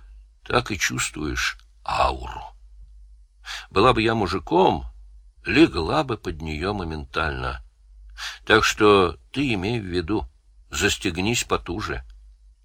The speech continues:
Это тебе не домашняя киска Мариночка, которая в жизни ищет одного: уютную тахту и блюдечко с молоком.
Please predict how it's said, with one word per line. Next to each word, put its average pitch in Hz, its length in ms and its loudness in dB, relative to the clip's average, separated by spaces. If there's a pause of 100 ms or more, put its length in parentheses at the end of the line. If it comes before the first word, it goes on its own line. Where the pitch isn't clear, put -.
(380)
Это 143 360 4
тебе 143 260 0
не 147 120 0
домашняя 127 640 4
киска 110 480 -2
Мариночка, 104 680 2 (240)
которая 110 400 8
в 98 100 4
жизни 104 440 4
ищет 107 540 2
одного: 101 600 6 (520)
уютную 92 600 2
тахту - 680 0
и 95 100 -4
блюдечко 98 600 -4
с - 120 -2
молоком. 65 560 -6